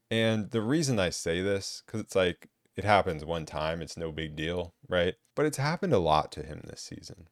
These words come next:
His, he just doesn't have good hands. Like, sure, it wasn't a perfect pass, but you <laughs> have to be able to catch some of those. And he just, he hasn't,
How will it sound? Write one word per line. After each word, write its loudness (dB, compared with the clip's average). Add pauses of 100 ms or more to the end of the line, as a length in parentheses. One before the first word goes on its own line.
His, -2
he -10
just -4
doesn't 2
have 0
good -4
hands. -10 (320)
Like, 2
sure, 4
it -2
wasn't 8
a 2
perfect 4
pass, 2 (160)
but 2
you 2
<laughs> 4
have 0
to 0
be 4
able 4
to -4
catch 2 (680)
some 2
of 4
those. -2 (160)
And -2
he -2
just, -4 (120)
he -4
hasn't, -4